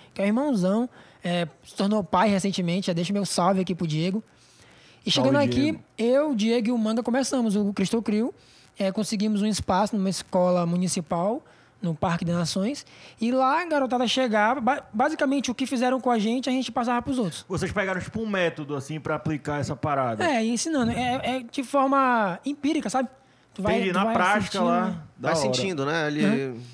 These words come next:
Speaker 1: Aí tu vai ensinando, aí conforme tu vai estudando, vai vendo que existe fundamentos da dança.
Speaker 2: Tu dá aula
Speaker 1: Uhum.
Speaker 2: hoje de, de break? É.
Speaker 1: Dou, dou aula no Estúdio sete,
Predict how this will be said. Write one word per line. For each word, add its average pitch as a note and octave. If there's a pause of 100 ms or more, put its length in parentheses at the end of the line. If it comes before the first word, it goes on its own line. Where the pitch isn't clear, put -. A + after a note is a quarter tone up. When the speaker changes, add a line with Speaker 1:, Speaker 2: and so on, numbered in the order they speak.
(120)
Speaker 1:
Aí C4+
tu B3
vai C4+
ensinando, C4+
aí F#3+
conforme A3
tu A#3+
vai A#3+
estudando, B3
vai G3
vendo F#3
que F3
existe F3
fundamentos F#3
da F3
dança. G#3 (140)
Speaker 2:
Tu A#3
dá G#3+
aula C4
Speaker 1:
Uhum. G3+
Speaker 2:
hoje F#3
de, D#3
de A#2+
break? D3+
É. B2 (120)
Speaker 1:
Dou, F3+
dou F3+
aula G3+
no G#3
Estúdio A3+
sete, E3+